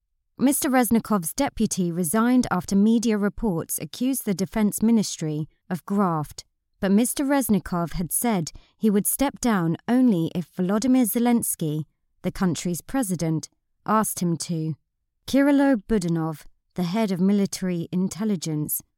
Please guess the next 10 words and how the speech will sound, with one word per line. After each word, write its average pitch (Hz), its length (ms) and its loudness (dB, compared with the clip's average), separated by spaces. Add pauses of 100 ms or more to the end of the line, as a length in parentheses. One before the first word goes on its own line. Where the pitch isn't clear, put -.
(220)
will 185 120 -2
reportedly 185 640 -2
take 175 280 -6
his 156 160 -8
post. 160 580 -6 (1400)
The 202 100 -4
presidential 285 760 2
election 175 520 0
in 165 220 -2
Cyprus 151 760 -4